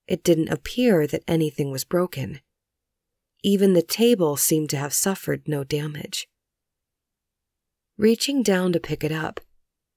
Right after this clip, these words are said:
I noticed the underside of it for the first time. Strange symbols had been carved into the wood. Symbols I didn't recognize. Just the sight of them sent a chill down my spine.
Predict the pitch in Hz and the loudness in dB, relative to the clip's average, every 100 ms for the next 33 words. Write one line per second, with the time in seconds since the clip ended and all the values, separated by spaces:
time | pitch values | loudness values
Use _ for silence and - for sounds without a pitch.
0 | _ _ - 180 180 190 233 233 - 175 | _ _ -6 0 2 2 0 -2 0 -2
1 | - 185 214 - 156 143 147 143 - - | 0 0 0 0 -2 -4 -4 -6 -8 -6
2 | 151 131 180 170 - - 180 180 - - | -6 -6 -6 -4 -6 -6 -6 -6 -8 -12
3 | _ _ _ _ _ _ _ _ _ _ | _ _ _ _ _ _ _ _ _ _
4 | _ _ _ - - 185 208 277 285 - | _ _ _ -6 -2 0 -2 -2 -2 2
5 | 202 202 156 151 147 - 151 147 147 - | 4 2 2 -2 -2 -2 -2 -4 -6 -6
6 | 202 170 135 - 165 156 143 151 165 151 | -4 -2 -4 -6 -6 -4 -6 -6 -6 -6
7 | - _ _ _ _ _ _ _ _ _ | -10 _ _ _ _ _ _ _ _ _
8 | - - 208 185 147 151 - - - 165 | -8 0 2 2 0 -4 -6 -12 -6 0
9 | 165 147 - 170 170 - 135 147 180 - | 0 0 -2 -2 -2 -2 -8 -8 -8 -8
10 | - _ _ _ _ _ _ _ _ _ | -10 _ _ _ _ _ _ _ _ _
11 | _ _ _ _ _ _ - 190 190 208 | _ _ _ _ _ _ -2 2 4 2
12 | - 170 - 175 175 160 139 147 143 - | 0 2 2 4 4 2 0 -6 -2 0
13 | 156 147 - - 175 156 135 135 147 127 | 0 -2 -2 0 0 0 0 -4 -6 -6
14 | 131 - 147 139 147 160 151 | -6 -6 -6 -8 -8 -8 -10